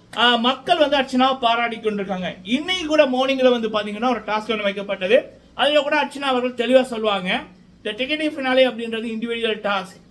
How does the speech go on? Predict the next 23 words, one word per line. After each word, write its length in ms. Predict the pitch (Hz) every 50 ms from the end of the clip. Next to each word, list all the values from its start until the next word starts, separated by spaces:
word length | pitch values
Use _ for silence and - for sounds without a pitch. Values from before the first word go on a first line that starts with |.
| - -
So, 360 | - - 262 254 233 226 233
ஒருத்தர் 240 | 240 233 - 269 247
தான் 140 | 254 254
வின் 200 | 240 226 226 220
பண்ணுவீங்க. 400 | 226 226 220 214 202 202 202 202 202 196 170 - - - - _ _ -
So, 160 | - 294 294
அதை 220 | 277 269 277 277
நீங்க 360 | 269 277 302 311 320 311 320
வந்து 260 | 302 302 277 277 294 294
இப்ப 180 | 294 294 277
குரூப்பா, 600 | 247 208 202 240 247 269 262 277 277 269 269 254 - - - -
அ, 140 | 214 214 220
ப்ளே 200 | 214 226 226 226
பண்ணாலோ, 560 | 226 220 202 202 196 196 190 202 220 220 - - - _ _ _ _ _ -
இல்ல 400 | 185 220 277 302 320 320 330 311
வந்து 240 | 294 285 285 285 285
நீங்க 200 | 269 262 247 240
ஃபேவரிசம் 640 | 240 - 247 254 277 277 277 269 262 277 254 254
படி 240 | 240 240 240 240 240
டார்கெட்டிங் 540 | 233 - 240 233 247 247 262 254 254 247 233
கேம் 200 | 233 233 226 220
ப்ளே 140 | 226 220 214
பண்ணாலோ, 580 | 208 208 202 196 190 185 190 202 247 294 -